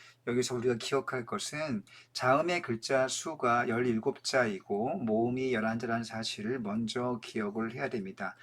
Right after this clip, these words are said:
암기가 필요하죠. 그리고 자음자에는 기본자와 가액자와 이체자에서 기본자가 다섯 글자,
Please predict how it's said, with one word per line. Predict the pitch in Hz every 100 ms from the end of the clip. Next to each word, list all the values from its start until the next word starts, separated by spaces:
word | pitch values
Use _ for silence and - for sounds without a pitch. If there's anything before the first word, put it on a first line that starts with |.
| - - -
암기가 | 98 131 131 127 120
필요하죠. | - 147 143 110 101 - 170 156 - - - - _
그리고 | 127 131 120
자음자에는 | 120 139 165 151 143 131 160 214 - - -
기본자와 | - 143 175 180 160 139 117 117 135 147
가액자와 | - 120 127 123 - 117 107 127 151 160
이체자에서 | 120 110 - 131 113 - 113 104 104 - 143 110 - - -
기본자가 | - 131 147 135 131 117 110
다섯 | 110 120 -
글자, | 117 101 - 147 170 190